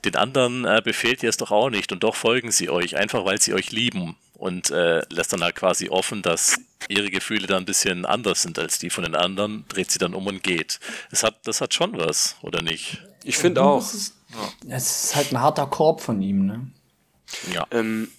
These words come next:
Speaker 1: Ja.
Speaker 2: noch eine Sache, was mir noch aufgefallen ist, vielleicht hast du es auch vorher gesagt, als ich ganz kurz weg war. Ähm, <laughs> passierte nämlich im Hintergrund der Folge auch ab und zu, <laughs> wenn man mal ganz ehrlich ist.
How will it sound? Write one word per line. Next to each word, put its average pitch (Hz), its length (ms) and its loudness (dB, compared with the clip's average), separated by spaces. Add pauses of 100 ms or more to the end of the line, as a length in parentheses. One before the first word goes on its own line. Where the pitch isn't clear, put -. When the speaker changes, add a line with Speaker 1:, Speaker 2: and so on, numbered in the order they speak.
Speaker 1:
Ja. 90 180 -6 (1080)
Speaker 2:
noch 131 380 0
eine 135 240 2
Sache, 139 240 0
was 127 160 -2
mir 120 60 -2
noch 110 140 -4
aufgefallen 117 480 -2
ist, 110 80 -6
vielleicht - 280 -4
hast 120 80 -8
du 110 40 -8
es - 120 -6
auch 101 120 -8
vorher - 440 -10
gesagt, 110 420 -8
als 95 160 -8
ich - 240 -16 (200)
ganz 98 240 -8
kurz - 520 -8 (240)
weg 110 260 -4
war. 95 220 -2 (560)
Ähm, 95 220 -4 (160)
<laughs> - 140 -12
passierte 113 400 2
nämlich 110 260 0
im 107 100 -6
Hintergrund 113 420 -2
der 101 80 -2
Folge 104 320 0
auch 123 180 2
ab - 100 -6
und 98 140 -8
zu, 98 220 -12
<laughs> 90 120 -12
wenn 117 80 -2
man - 40 -10
mal - 120 -10
ganz 120 260 -4
ehrlich - 300 -8
ist. - 280 -8